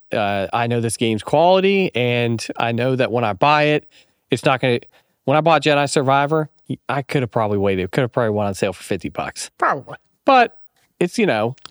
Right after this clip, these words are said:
Speaker 1: t-, to play it now.
Speaker 2: Exactly. And I'm already
Speaker 1: Advance
Speaker 2: playing
Speaker 1: Wars,
Speaker 2: it,
Speaker 1: if
Speaker 2: so.
Speaker 1: you want Advance Wars, Raj, you're gonna have to pay sixty dollars at some
Speaker 2: And I'm
Speaker 1: point.
Speaker 2: fine with that, but you know what? I'm not gonna buy it right now. You know why?
Speaker 1: 'Cause
Speaker 2: I'm not gonna
Speaker 1: it's
Speaker 2: play it right now.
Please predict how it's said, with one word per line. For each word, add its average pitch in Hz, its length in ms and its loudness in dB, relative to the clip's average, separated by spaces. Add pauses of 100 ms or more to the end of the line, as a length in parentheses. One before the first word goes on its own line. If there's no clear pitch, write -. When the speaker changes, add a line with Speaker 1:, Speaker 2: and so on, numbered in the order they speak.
(320)
Speaker 1:
t-, - 80 -8 (220)
to 190 100 2
play 143 260 2
it 92 60 -2
now. 90 300 -4 (120)
Speaker 2:
Exactly. 170 460 0
And 147 80 2
I'm 196 80 4
already 269 140 6
Speaker 1:
Advance 170 140 2
Speaker 2:
playing 180 140 6
Speaker 1:
Wars, 196 240 4
Speaker 2:
it, 147 40 4
Speaker 1:
if 123 80 -4
Speaker 2:
so. - 20 -10
Speaker 1:
you 180 100 4
want 190 140 6
Advance 175 320 2
Wars, 165 180 2
Raj, 170 480 0 (240)
you're 101 80 -6
gonna 107 120 0
have 101 60 -2
to - 60 -14
pay 101 540 -2
sixty - 340 -4
dollars 85 480 -8 (540)
at 107 180 -6
some 113 280 -2
Speaker 2:
And 170 80 0
I'm 196 40 0
Speaker 1:
point. 202 120 0
Speaker 2:
fine 202 120 2
with 123 80 -6
that, 127 160 -6
but 143 80 -4
you 139 80 0
know 156 100 2
what? 180 200 2
I'm 156 80 -4
not 185 100 -2
gonna 196 100 2
buy 190 180 2
it 165 40 -2
right 135 160 0
now. 127 140 -2
You 143 120 0
know 165 120 4
why? 175 280 0 (840)
Speaker 1:
'Cause - 140 -4
Speaker 2:
I'm 233 40 2
not 220 100 4
gonna 240 80 0
Speaker 1:
it's 170 40 -4
Speaker 2:
play 175 140 0
it 190 40 -6
right 135 120 -6
now. 123 160 -8